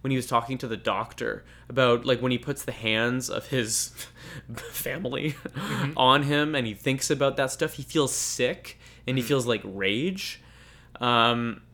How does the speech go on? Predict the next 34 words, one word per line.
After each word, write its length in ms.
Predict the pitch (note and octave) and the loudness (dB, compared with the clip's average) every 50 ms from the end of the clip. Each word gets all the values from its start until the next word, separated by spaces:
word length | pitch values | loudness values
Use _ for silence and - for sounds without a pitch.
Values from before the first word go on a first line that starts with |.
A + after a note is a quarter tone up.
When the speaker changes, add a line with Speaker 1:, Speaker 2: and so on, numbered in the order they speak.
| - - - | -20 -12 -8
Speaker 1:
and 100 | B2+ B2+ | -2 0
then 100 | C#3 D3 | 0 2
this 160 | D3+ C#3 - - | 2 0 0 0
whole 120 | D3+ C3+ | -2 -4
crowd 300 | - - - C3 C3 C#3 C3+ | 0 2 4 6 6 6 4
is 80 | B2 | 2
attacking 500 | A#2 A2 - B2 A#2+ B2 C#3+ - C#3 B2+ | -2 -2 0 2 2 2 0 0 -4 -4
him, 440 | B2 A2+ G#2+ G#2+ G#2+ A2 A#2+ B2+ - - - - | -4 -4 -4 -4 -4 -6 -8 -10 -14 -16 -8 -2
and 500 | A#2 A#2 A2+ A2+ A2+ A2+ A2+ A2+ A#2 A2+ | 0 2 4 4 4 4 4 2 2 0
he 160 | A#2+ A#2+ A#2 | -2 -2 -2
disintegrates 1000 | A2 A2+ A2+ - - - - - - - - D#3 D#3+ - C#3+ B2 B2 A2+ A2 - | -2 -4 -4 -4 -6 -8 -8 -10 -4 -2 -2 -2 -2 -2 0 2 2 2 2 0
the 80 | - A#2 | -2 -2
whole 120 | A#2+ A#2+ | -2 -2
crowd. 440 | A#2 - C3 B2+ C#3+ C3+ G#2 E2 - - - - - - - - - - - | 0 2 4 4 4 4 2 0 -6 -10 -18 -20 -20 -20 -20 -20 -20 -20 -12
Speaker 2:
I 80 | - - | -10 -8
love 220 | B2+ B2 A#2+ A#2+ A#2+ | -4 -4 -4 -4 -4
the 60 | A2+ | -8
move, 300 | G#2+ G#2 G#2 G2+ F#2+ - | -8 -8 -10 -10 -10 -10
like, 140 | G2+ G2 - - - - - | -12 -12 -12 -16 -20 -20 -18
climbs 580 | - - - B2+ A#2 A#2 A#2 A#2 A#2 A2+ A2+ | -14 -6 -4 -4 -2 -2 -4 -6 -8 -10 -12
the, 200 | - A#2+ A#2 G#2 - | -10 -8 -8 -8 -8
the, 500 | A2+ - G#2+ G#2 G2+ F#2 F2+ F2 C#2 - A#2 | -10 -10 -10 -10 -8 -10 -10 -12 -12 -12 -10
the 80 | - A2 | -8 -8
wall, 580 | G#2+ A#2+ A#2 G2 G2+ G2+ G2+ G2+ G#2+ G#2+ - - | -8 -6 -6 -6 -6 -6 -8 -8 -10 -12 -14 -16
kicks 280 | - - B2+ - - - | -12 -12 -12 -10 -8 -8
off 220 | G#2+ G#2 - - | -8 -8 -8 -10
the 80 | A#2+ G#2+ | -10 -10
wall, 300 | G#2 F#2 F#2+ G#2+ A2 G#2 | -10 -8 -8 -8 -8 -8
and 120 | G#2+ A2 | -10 -12
just, 240 | A2+ A2 - - - | -14 -16 -16 -12 -10
boom, 240 | - G2+ F#2+ F#2 - - - - | -8 -8 -8 -10 -14 -20 -20 -14
drops 300 | - - G2 F#2+ - - - | -12 -12 -12 -12 -14 -16 -18
them 100 | F#2+ F2+ | -18 -20
all. 200 | - - - - | -20 -20 -20 -20